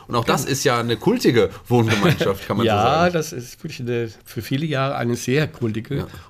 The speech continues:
Speaker 2: und, äh, für viele Leute auch prägende Zeit gewesen.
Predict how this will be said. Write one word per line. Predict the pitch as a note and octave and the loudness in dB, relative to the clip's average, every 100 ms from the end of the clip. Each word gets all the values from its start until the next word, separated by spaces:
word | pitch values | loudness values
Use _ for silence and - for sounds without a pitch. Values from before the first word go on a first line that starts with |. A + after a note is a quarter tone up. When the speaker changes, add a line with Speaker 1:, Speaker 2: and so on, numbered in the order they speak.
| - | -8
Speaker 2:
und, | A2 A2+ | -4 -4
äh, | - G#2+ G#2+ G#2+ G#2+ | -6 -6 -6 -8 -10
für | B2 | -8
viele | A2 B2 | -6 -4
Leute | A#2 A#2 - | -4 -6 -6
auch | A2+ - - - | -10 -12 -20 -10
prägende | - C3 F3 C3+ B2 C3 | 2 4 6 4 2 0
Zeit | - G#2+ G#2+ | -2 -4 -2
gewesen. | A2+ G#2+ B2 D#3+ | -4 -4 -4 -8